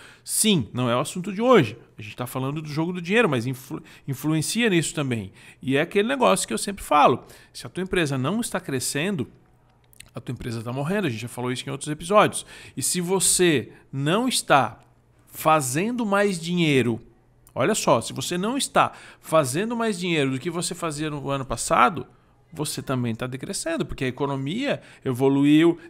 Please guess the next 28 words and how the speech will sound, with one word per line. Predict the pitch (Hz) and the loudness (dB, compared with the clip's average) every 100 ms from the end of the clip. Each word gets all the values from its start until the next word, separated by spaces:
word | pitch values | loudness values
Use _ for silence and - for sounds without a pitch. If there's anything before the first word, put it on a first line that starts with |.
| - | -6
teve | 135 120 | -2 -2
inflação, | 131 151 143 - - 160 151 | -2 2 2 2 -2 0 0
teu | 143 | -2
dinheiro | 113 123 127 | -4 -4 -2
tá | 139 | -2
valendo | 127 131 135 156 | 0 0 0 0
menos, | 156 170 151 | 0 0 0
ou | 156 | 0
seja, | 160 131 113 | 2 0 0
se | - | -4
você | 131 135 180 | -4 -4 -4
não | 220 | -4
está | 233 - 160 - - - | -4 2 0 0 -18 -2
colocando | 147 135 180 226 | -2 2 0 2
mais | 202 175 | 2 2
dinheiro | 151 156 151 | 2 2 2
no | 139 | 0
bolso, | 123 127 247 - - - - | 0 4 4 2 -4 -12 -18
se | - | -8
você | 131 147 185 | -6 -4 -4
não | 214 | -4
conseguiu | 233 214 175 185 | -4 -4 -2 -2
poupar | - 180 170 143 - 170 190 175 | -2 2 2 2 2 4 4 2
mais | 165 143 | -2 -2
dinheiro, | 139 151 143 135 | -4 2 2 2
investir | 131 143 - - 208 | -4 -6 -6 -6 -4
mais | 196 175 131 | 0 0 0
dinheiro, | 131 190 214 | 0 4 4